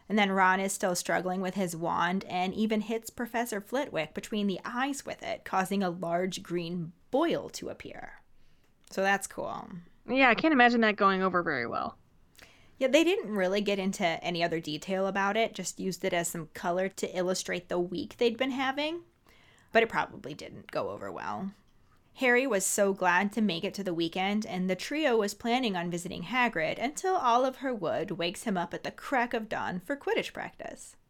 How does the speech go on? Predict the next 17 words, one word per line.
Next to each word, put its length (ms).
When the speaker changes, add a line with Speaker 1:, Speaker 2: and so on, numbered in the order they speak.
Speaker 2:
This 200
is 160
basically 520
where 120
the 80
movie 240
scene 240
starts 340
in, 420
though 140
we 160
don't 300
see 360
Oliver 540
Wood 480
waking 420
Harry. 480